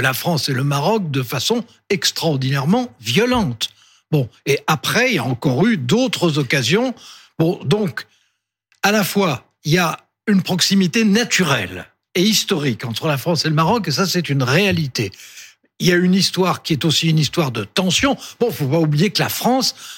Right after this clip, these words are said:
euh, a-, a-, avait, euh, euh, délogé du Palais Royal un,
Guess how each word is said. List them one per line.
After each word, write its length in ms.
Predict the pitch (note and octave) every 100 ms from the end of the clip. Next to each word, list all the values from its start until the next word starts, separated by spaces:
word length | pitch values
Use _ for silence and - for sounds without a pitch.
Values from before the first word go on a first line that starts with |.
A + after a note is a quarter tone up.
| -
euh, 160 | D#3+ D3 - -
a-, 160 | - -
a-, 160 | - -
avait, 580 | E3+ D#3 C#3 C4+ A3 D#3
euh, 240 | D3+ D3 A#2 - _ D3+
euh, 340 | C#3 B2 A2+ G#2+ _ -
délogé 1000 | B2+ A3+ A3 A3 F#3 G3+ A3 F3+ A#2+ - C#3
du 140 | C3 D#3+
Palais 240 | G3 E3+
Royal 680 | D#3+ D3 D#3+ A#3+ C#4 C#4+ A#3+ - -
un, 540 | - F3 D#3+ D#3+ C3+